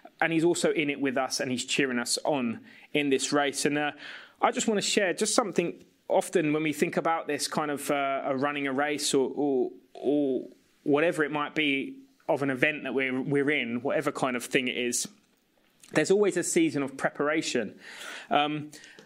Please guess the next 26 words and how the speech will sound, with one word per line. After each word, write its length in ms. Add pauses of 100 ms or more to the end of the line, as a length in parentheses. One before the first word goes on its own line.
(220)
and 140
I 100
suppose 320
the 80
word 320
is 400
obscurity. 880 (160)
There's 160
a 80
moment 560
before 320
any 220
race 380
of, 200 (220)
of, 160
of 160
obscurity. 640
There's 160
a 60
moment 460
before 320
any 140
great 380 (160)
final 560
or 100
championship 880